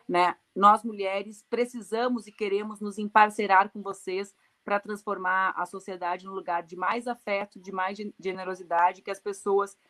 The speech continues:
sejam mais cuidadas. Eu não posso pedir voto, mas eu posso dizer que eu vou ganhar a eleição, né, Paim?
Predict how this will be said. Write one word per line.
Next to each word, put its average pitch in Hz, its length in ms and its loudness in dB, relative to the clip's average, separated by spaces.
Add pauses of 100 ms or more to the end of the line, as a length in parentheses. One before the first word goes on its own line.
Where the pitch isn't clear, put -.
(160)
sejam 202 400 0
mais 185 480 0 (120)
cuidadas. 165 600 -2 (300)
Eu 262 100 6
não 311 140 2
posso 269 280 0
pedir 240 200 -10
voto, 220 300 0
mas 247 120 -6
eu 247 80 -6
posso 240 260 -8
dizer 214 140 -8
que 233 80 -8
eu 240 80 -6
vou 233 100 -6
ganhar 233 240 -4
a 220 80 -6
eleição, 233 420 -6
né, 190 120 -6
Paim? 190 300 -8